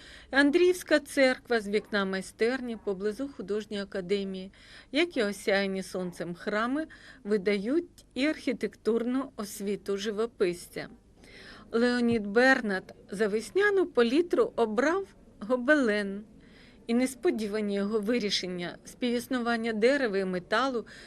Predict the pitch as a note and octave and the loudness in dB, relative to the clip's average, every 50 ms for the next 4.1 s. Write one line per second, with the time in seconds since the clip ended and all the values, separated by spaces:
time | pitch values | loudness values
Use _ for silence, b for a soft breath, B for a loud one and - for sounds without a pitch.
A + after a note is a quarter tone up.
0 | B B B A3 A#3 A3+ A#3 A#3 - - _ - - B3+ C4 C4 A3+ A3 G3 G3 | B B B 2 4 4 2 2 -2 -12 _ -12 -4 -2 0 0 0 0 0 0
1 | F#3+ G3 G3 - - - E4+ F4 F4 D#4 B3+ G3 G3+ A3 G3+ G3+ G3+ G3+ - G3 | -2 -2 -4 -6 -4 0 0 0 2 2 0 2 2 0 0 0 -4 -4 -4 -4
2 | F#3 F3 - - - F3 F3+ F3 F#3+ G3 G#3+ B3 C4 A#3+ G#3 G#3 F3 - - G#3 | -4 -4 -8 -12 -12 -10 -10 -8 -6 -2 0 0 0 -2 -4 -8 -10 -8 -6 -6
3 | F#3+ F#3+ F#3+ F#3 F3+ F3 - F#3 F3+ - - - F3+ E3+ - F#3 F3 F3+ F#3+ A3 | -4 -4 -4 -6 -8 -6 -8 -8 -8 -8 -10 -10 -12 -8 -8 -8 -6 -2 -2 -2
4 | B3+ C#4+ | -2 -4